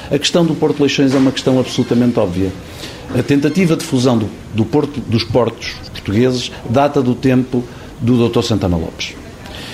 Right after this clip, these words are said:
Eh, nessa altura, o Partido Socialista colocou-se imediatamente contra esse projeto. A seguir, veio,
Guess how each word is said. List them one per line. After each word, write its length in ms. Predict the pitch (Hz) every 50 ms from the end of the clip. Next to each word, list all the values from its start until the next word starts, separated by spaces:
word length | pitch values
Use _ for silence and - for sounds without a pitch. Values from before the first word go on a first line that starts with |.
| - - - - -
Eh, 360 | 143 147 147 143 139 135 127
nessa 320 | 143 165 190 190 175 165
altura, 280 | 151 127 143 143 143 151
o 60 | 139
Partido 320 | 143 160 139 - 139 123
Socialista 480 | - - - 139 123 127 139 139 - 143
colocou-se 460 | - 135 139 131 135 151 147 147 -
imediatamente 480 | 151 147 139 156 151 160 147 151 147 -
contra 340 | - 151 151 151 143 127 120
esse 140 | 110 -
projeto. 500 | - 90 85 80 76 73 - - - - - - - - - - - - -
A 60 | -
seguir, 420 | - - 135 143 170 185 185 175 - -
veio, 420 | 127 127 143 151 156 160 165 170